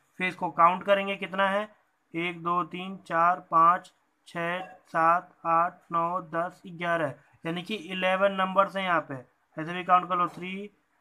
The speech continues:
थ्री, नाइन, थ्री, सिक्स, थ्री, नाइन और टू, इलेवन, कुल इलेवन आया। तो ये यानी कि ऑड आ रहा है।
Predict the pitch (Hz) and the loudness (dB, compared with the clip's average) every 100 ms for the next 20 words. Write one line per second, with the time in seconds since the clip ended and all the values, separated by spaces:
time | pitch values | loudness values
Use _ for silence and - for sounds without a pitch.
0 | _ - 160 147 151 165 180 185 - 165 | _ -6 -4 -2 0 0 0 -4 -10 -8
1 | 151 180 196 196 - - - - _ - | -8 -8 -10 -10 -16 -20 -20 -20 _ -14
2 | 156 147 151 170 175 160 190 190 170 156 | -8 -4 0 0 -2 -6 -8 -6 -4 -2
3 | 151 139 - - - - 180 175 175 185 | -2 -6 -14 -20 -20 -10 -4 0 2 2
4 | 196 196 202 214 - _ _ - 156 170 | 2 4 4 2 -6 _ _ -6 -4 -2
5 | 175 175 185 208 202 170 175 180 165 151 | -2 -4 -6 -8 -4 4 6 8 6 4
6 | 139 123 | 0 -6